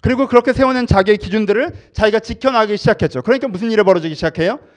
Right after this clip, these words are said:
아주 가까이서부터 차이가 나타나기 시작하죠. 옆 동네 아줌마가 보기에, 옆집 사는 아줌마가 보기에 이 아주머니는 되게 나랑 똑같은 삶의 정황을 살아가는데, 뭔가 선택과 기준과 행동이 달라요.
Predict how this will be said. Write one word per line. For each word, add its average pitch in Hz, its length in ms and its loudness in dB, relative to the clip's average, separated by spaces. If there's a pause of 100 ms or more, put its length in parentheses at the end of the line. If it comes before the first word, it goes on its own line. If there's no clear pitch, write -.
(180)
아주 262 260 4
가까이서부터 247 800 2
차이가 277 280 0
나타나기 190 360 -4
시작하죠. 131 460 -4 (280)
옆 208 160 2
동네 294 240 2
아줌마가 247 460 4
보기에, 170 320 0
옆집 233 280 -2
사는 277 220 0
아줌마가 233 420 -2
보기에 214 220 -4
이 233 220 -2
아주머니는 220 500 0
되게 156 440 -2 (180)
나랑 240 260 2
똑같은 294 380 0
삶의 247 260 0
정황을 185 300 0
살아가는데, 165 540 -2 (220)
뭔가 269 600 2
선택과 285 540 0
기준과 226 340 -2
행동이 262 340 -4
달라요. 175 500 -2